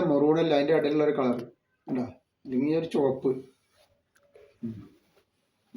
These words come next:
നെക്സ്റ്റ് ഒരു മുന്തിരി കളറാണ് വരുന്നത് കേട്ടോ. നല്ല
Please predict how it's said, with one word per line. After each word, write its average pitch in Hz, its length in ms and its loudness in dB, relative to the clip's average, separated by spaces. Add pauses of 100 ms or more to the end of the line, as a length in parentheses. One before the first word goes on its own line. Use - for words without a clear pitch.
(3500)
നെക്സ്റ്റ് - 260 6
ഒരു 196 140 10
മുന്തിരി 165 400 4
കളറാണ് 165 380 6
വരുന്നത് 127 240 2
കേട്ടോ. 123 160 -10 (3250)
നല്ല 135 220 0